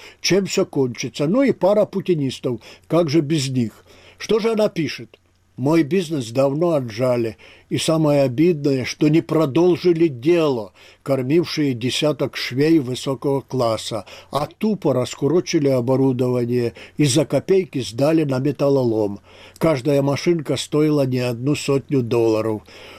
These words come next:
У меня были серьезные связи в ближайшем окружении главаря Д Н Р,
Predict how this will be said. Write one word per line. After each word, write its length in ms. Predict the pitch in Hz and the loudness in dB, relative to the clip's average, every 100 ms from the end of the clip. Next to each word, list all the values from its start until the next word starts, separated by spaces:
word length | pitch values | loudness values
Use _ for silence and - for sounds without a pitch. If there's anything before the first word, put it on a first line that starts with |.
| - | -4
У 80 | 160 | 2
меня 260 | 147 170 170 | 4 4 4
были 280 | 143 175 160 | 4 4 2
серьезные 640 | - 151 170 175 175 165 | 0 0 2 0 2 0
связи 480 | 156 160 185 165 131 | 0 0 2 2 0
в 120 | 127 | -4
ближайшем 720 | 113 131 131 151 165 143 156 | -4 -4 -2 0 -2 -2 -4
окружении 680 | 139 - 135 123 160 147 143 | -4 -4 -6 -4 -2 0 0
главаря 600 | 123 139 147 156 170 165 | 2 2 2 2 2 0
Д 200 | 131 143 | 0 0
Н 80 | 147 | 0
Р, 380 | 151 143 120 | 2 0 0